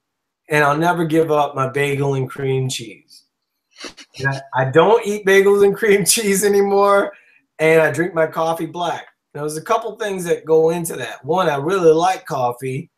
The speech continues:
<laughs> you know, so I like to be able to drink a little bit more of it. If I was drinking it with cream and sugar, you know,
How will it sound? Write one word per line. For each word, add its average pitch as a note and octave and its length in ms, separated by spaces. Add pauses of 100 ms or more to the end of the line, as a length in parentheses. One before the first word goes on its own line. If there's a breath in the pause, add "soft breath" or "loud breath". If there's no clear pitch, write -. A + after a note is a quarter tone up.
(120)
<laughs> - 180
you E3+ 160
know, D#3+ 280 (200 loud breath)
so F#3 100
I F3 80
like F3+ 260
to F3+ 80
be F3 120
able E3 160
to D3+ 40
drink E3 280
a D#3 40
little D#3 220
bit D3 160
more F#3+ 260
of B2+ 120
it. - 140 (340 soft breath)
If D#3 140
I E3+ 120
was D#3 140
drinking A3+ 320
it F#3+ 120
with D#3+ 180
cream G3 240
and C#3+ 120
sugar, E3+ 680 (760)
you D3+ 160
know, D3+ 280